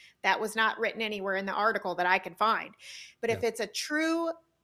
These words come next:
Speaker 1: listing in the marketplace that happens to be your new, the listing is the listing. In other words, it was a house for sale and it was from your business page posted into marketplace, then you can choose to, on your own, by,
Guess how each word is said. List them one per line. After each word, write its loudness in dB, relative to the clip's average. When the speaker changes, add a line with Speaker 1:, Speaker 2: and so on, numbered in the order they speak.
Speaker 1:
listing 4
in -6
the 0
marketplace 4
that -8
happens 2
to -4
be -6
your -2
new, -4
the 4
listing 2
is 2
the 0
listing. 4
In 2
other 8
words, 4
it -2
was -8
a 0
house -2
for -4
sale -2
and 2
it 0
was -2
from 4
your 2
business -4
page -4
posted 0
into -4
marketplace, 0
then 2
you -2
can 0
choose -2
to, 2
on 4
your -2
own, 0
by, 4